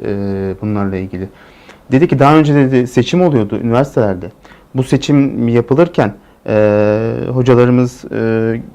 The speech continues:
işte kapı kapı dolaşıyorlardı. Aylarca, haftalar, yıllarca diyeyim. E, onu yapmaktan bilim üretemiyorlardı. Şimdi konunun bu kısmı çok doğru. Çok mantıklı. E, düşünün, e, seçim, e, şeyi gibi, e, süreci gibi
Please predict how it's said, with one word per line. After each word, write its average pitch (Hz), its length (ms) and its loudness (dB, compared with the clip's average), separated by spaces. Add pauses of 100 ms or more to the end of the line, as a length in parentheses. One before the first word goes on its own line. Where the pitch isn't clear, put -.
işte - 200 -4
kapı 123 220 -2
kapı 127 220 -2
dolaşıyorlardı. 117 680 2 (460)
Aylarca, 110 480 0
haftalar, 104 320 -2
yıllarca 104 540 -2 (500)
diyeyim. 156 240 0 (300)
E, 135 60 6
onu 151 220 6
yapmaktan 196 640 2 (880)
bilim 196 260 6
üretemiyorlardı. 110 680 0 (520)
Şimdi 101 240 -8
konunun 135 380 0
bu 170 160 -2 (140)
kısmı 190 280 -4
çok 247 300 -2
doğru. 262 320 4 (560)
Çok 139 180 -2
mantıklı. 196 460 0 (340)
E, 139 100 0
düşünün, 143 340 0 (200)
e, 143 280 0
seçim, 147 500 0
e, 120 420 0
şeyi 139 280 2
gibi, 117 160 2
e, 113 560 2
süreci 135 380 2
gibi 147 280 2